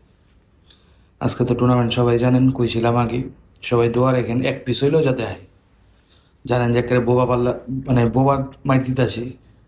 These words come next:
কি আছে কপালে আল্লাহ পাক ভালো জানে। সবার কাছে দোয়ার দরখাস্ত, একটা বিশ্বাস,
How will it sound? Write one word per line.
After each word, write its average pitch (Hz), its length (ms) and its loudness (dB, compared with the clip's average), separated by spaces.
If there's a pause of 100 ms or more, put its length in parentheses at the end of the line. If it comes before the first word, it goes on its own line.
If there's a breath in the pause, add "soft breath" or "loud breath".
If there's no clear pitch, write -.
(300 loud breath)
কি - 180 -10
আছে 123 240 -2
কপালে 120 300 0
আল্লাহ 117 160 0
পাক 113 200 -2
ভালো 113 160 2
জানে। 120 220 0 (1800 loud breath)
সবার 127 300 0
কাছে 127 260 0
দোয়ার 131 240 0
দরখাস্ত, - 380 -2 (460)
একটা 131 260 -4
বিশ্বাস, 160 380 0